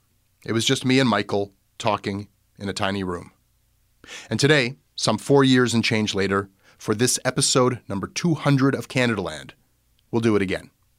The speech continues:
And again, he had no reason to do it. He actually had a strong reason to cancel on me because of what happened just a few days before our scheduled interview.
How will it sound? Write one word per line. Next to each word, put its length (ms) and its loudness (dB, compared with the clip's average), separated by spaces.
And 100 4
again, 280 4
he 140 -4
had 200 -2
no 200 4
reason 320 4
to 80 2
do 180 4
it. 80 -2
He 160 4
actually 300 2
had 100 4
a 60 -2
strong 320 2
reason 240 2
to 60 -4
cancel 460 0
on 160 -2
me 160 -14
because 260 2
of 80 2
what 100 4
happened 300 -2
just 160 -6
a 40 -12
few 180 0
days 200 2
before 320 0
our 100 2
scheduled 400 -2
interview. 420 -4